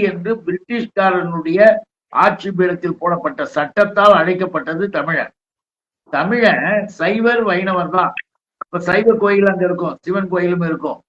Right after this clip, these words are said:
வைணவர்கள்னா பெருமாள் சம்பந்தப்பட்டதும் இருக்கும். சைவ வைணவர்களாக இருந்த தமிழர்களை பிரிட்டிஷ்காரர்கள்ட்ட முன்னேறிய வகுப்பார் என்று சொல்லப்பட்ட பிராமின்ஸ், இவங்க போய் உட்கார்ந்து வாங்கினது தான் அந்த இந்துன்ற வார்த்தை.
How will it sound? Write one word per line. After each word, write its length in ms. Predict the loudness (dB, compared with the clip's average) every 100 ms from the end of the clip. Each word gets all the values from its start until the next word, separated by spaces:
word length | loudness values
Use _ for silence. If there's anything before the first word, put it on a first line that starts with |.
| -4
வைணவர்கள்னா 640 | -2 0 0 0 0 0
பெருமாள் 380 | 0 -2 -2 -2 -6
சம்பந்தப்பட்டதும் 720 | -8 -8 -8 -6 -6 -4 -4 -4
இருக்கும். 320 | -4 -6 -10 _ _ _ -2
சைவ 340 | 0 2 2
வைணவர்களாக 720 | 2 2 0 0 0 0 0
இருந்த 260 | -2 -4 -6
தமிழர்களை 600 | -6 -2 -2 0 -2 -2 -2 -6 _ _ _ _
பிரிட்டிஷ்காரர்கள்ட்ட 1120 | -6 -6 -6 -6 -2 0 2 0 -2 -4 -2 2 2 2 -6
முன்னேறிய 560 | -10 -4 -2 0 0
வகுப்பார் 460 | 0 0 0 0 0
என்று 140 | -4 -8
சொல்லப்பட்ட 540 | -6 -4 -4 -4 -6 -6
பிராமின்ஸ், 540 | -2 -2 -2 -6 -10 _ _ _ _ -6
இவங்க 340 | -2 0 2 0
போய் 400 | 2 2 2 2
உட்கார்ந்து 640 | 0 0 0 2 2 0 -2 0 0
வாங்கினது 500 | 0 0 0 -6 -6
தான் 160 | -2 -2
அந்த 140 | -2
இந்துன்ற 640 | -6 -6 -6 -6 -4 -6 -2
வார்த்தை. 360 | -2 -2 -8